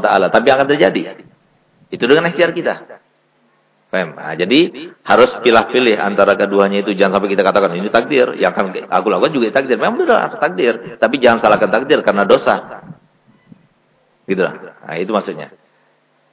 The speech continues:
Gal, "Walan yasilal abdu ilallah ta'ala." Tidak mungkin seorang hamba itu akan sampai pada Allah Ta'ala, bagaimanapun juga. "Wa baqiya ma'ahu syahwatun min syahwati," selama di dalam dirinya itu ada syahwat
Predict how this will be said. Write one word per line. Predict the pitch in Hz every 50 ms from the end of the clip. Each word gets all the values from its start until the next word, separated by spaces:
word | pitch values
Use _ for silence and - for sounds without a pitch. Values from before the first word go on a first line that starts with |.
| _ _ _ _ _ _ _ _ _ _ _ _ _ _ _ _ _ _
Gal, | - 104 123 147 185 208 - -
"Walan | 147 160 170 165 160 160
yasilal | 175 220 220 - 214 196 185 185
abdu | 180 214 208 202 214
ilallah | 190 185 180 180 185 180
ta'ala." | 175 165 156 151 147 127 120 117
Tidak | 147 165 165 165 165
mungkin | 175 185 170 165 165 135 123 110
seorang | - 117 113 113 117 107 113
hamba | 110 110 110 107
itu | 107 -
akan | - 113 110 104 120
sampai | 113 101 101 101 87
pada | 87 90 87 85
Allah | 85 85 82 -
Ta'ala, | 73 76 78 80
bagaimanapun | 78 80 87 90 90 87 87 85 85 - 92 85
juga. | 82 80 71 67 69 67 - - - - _ _ _ _ _ _ _ _ _ _ _ _ _ - - - - - - _ _ _ _ _ _ _ _ _ _ _ _
"Wa | - 87 95
baqiya | 107 139 156 156 180 170 165
ma'ahu | 165 160 160 165 175 160
syahwatun | - 170 165 160 160 160 170 160
min | 160 156 143
syahwati," | 147 147 143 147 147 143 151 156
selama | 147 151 139 139 139 143 143 143
di | 139 135 131 123
dalam | 127 123 127
dirinya | 123 123 123 120 120 120
itu | 120 127
ada | 123 117 123
syahwat | 120 - 123 117 117 117 113 101 92 87 - 110 98 90